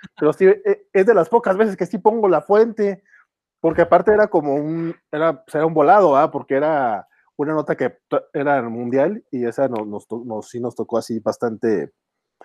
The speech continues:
bastante de cerca. Otra cosa que nos ha pasado mucho con todos los, con, con eventos, con editoriales, este, nosotros solemos dar la opinión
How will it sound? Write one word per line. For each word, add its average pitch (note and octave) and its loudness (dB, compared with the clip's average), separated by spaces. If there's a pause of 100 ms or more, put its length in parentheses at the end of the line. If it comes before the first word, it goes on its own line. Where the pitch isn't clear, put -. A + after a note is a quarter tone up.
(160)
bastante B2+ -4
de A#2+ 2
cerca. C#3 -2 (300)
Otra E3+ 2
cosa F#3+ 4
que F3 4
nos D#3 2
ha F3 4
pasado F3 4
mucho F3 0
con C3+ -2
todos E3+ 4
los, A#2+ 0
con, B2 -12 (1040)
con C#3 0
eventos, E3+ 2
con C#3 -4
editoriales, D3+ 2
este, C3+ -2 (480)
nosotros F3+ -2
solemos F3 2
dar F3 4
la F3 2
opinión D#3+ -4